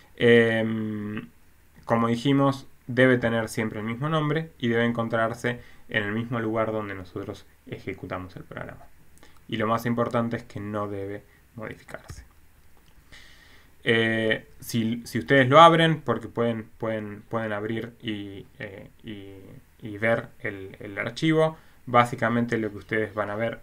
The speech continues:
es esto, eh, en donde cuentan con, eh, los quinientos cinco coeficientes, los tipos de ondas de marea,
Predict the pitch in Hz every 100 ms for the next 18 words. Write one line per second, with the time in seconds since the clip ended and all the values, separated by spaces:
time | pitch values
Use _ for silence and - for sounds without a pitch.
0 | - 110 156 139 - 139 - - - -
1 | - - 123 120 117 113 113 117 113 113
2 | 113 107 123 123 120 117 117 120 - 117
3 | 113 110 113 - - - - - - -
4 | - - - - - 127 110 107 113 107
5 | 104 - - - - - - 110 107 117
6 | 117 110 113 110 104 117 113 127 131 127
7 | 127 123 120 - - - 110 104 - 120
8 | 117 110 - 98 101 107 104 107 107 113
9 | 113 113 110